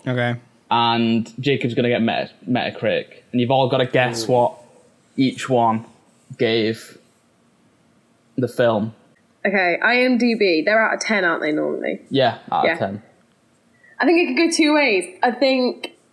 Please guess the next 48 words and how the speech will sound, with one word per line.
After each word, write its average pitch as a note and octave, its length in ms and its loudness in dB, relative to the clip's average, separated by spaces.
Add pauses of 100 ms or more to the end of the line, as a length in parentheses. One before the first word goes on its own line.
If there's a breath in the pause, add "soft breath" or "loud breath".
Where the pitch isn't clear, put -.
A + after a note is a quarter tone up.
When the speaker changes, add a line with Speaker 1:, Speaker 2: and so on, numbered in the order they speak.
Speaker 4:
I, A#3+ 140 4
th-, D4 120 0
I B3 100 2
think C4+ 140 0
they B3 80 2
could - 180 0
have A3 240 -2
been, A3 200 2
like, F#3+ 400 -2
really F#3+ 380 2
harsh G3 460 0
and G#3+ 100 2
gone F#3+ 180 0
for F#3+ 80 -6
something F3+ 240 -2
like F3+ 160 -2
a F3+ 40 -10 (140)
four. F3 380 2 (960)
But A#3+ 100 2
I G#3+ 160 2
also G#3+ 260 0
think G3 440 0
they G3 140 2
might F#3+ 280 0
have, F3 180 -2 (300)
like G3 160 0
you F3+ 40 -2
say, F3 560 0
kind F3 160 0
of E3 120 -4
seen D#3 340 0
the D3 80 -2
kind D#3+ 220 -6
of D#3+ 140 -10
family D3+ 320 -2
aspect - 480 -6
of E3+ 120 -4
it - 100 -6
and E3 100 -4
gone D#3+ 260 -2
for E3+ 100 -6
more E3+ 260 0
of, F3 120 -6
like, G#3 180 -2
a C#4 60 2
six - 460 -4
or D4+ 80 2
seven. F#4 320 -2